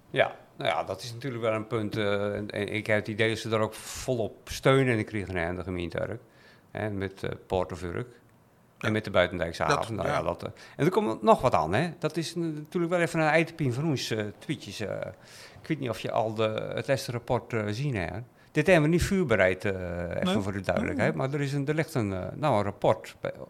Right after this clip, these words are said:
Speaker 1: op het provinciehuis, waarin ze vier alternatieven hebben voor de weg vanaf de A zes, voor de toegangswegen naar Urk toe.
Speaker 2: Ja.
Speaker 1: En wij hebben volgens mij allebei, zonder dat we dat wisten van een kanger,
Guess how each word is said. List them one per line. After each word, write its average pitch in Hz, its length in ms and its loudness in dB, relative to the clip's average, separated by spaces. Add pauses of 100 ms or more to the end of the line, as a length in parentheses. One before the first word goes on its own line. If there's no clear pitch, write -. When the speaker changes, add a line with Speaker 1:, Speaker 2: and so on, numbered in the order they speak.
(160)
Speaker 1:
op 131 180 -10
het - 100 -12
provinciehuis, 98 800 -4 (640)
waarin 123 300 4
ze 92 440 2 (920)
vier 220 440 2
alternatieven 156 680 2
hebben 160 260 4
voor 120 160 -2
de 101 80 2
weg 127 360 4
vanaf 113 380 0
de - 140 -2
A 85 140 -2
zes, 92 580 -4
voor - 140 -6
de 107 160 -6
toegangswegen 127 760 0
naar 101 260 0
Urk 92 100 -4
toe. 92 240 -8 (260)
Speaker 2:
Ja. 151 220 -4 (1160)
Speaker 1:
En 101 160 -4
wij 156 200 4
hebben 147 220 2
volgens 107 320 -4
mij 139 200 4
allebei, 139 580 4
zonder 143 240 4
dat 190 100 4
we 160 60 -2
dat 139 160 4
wisten 139 320 0
van 165 140 2
een 170 60 0
kanger, 160 340 0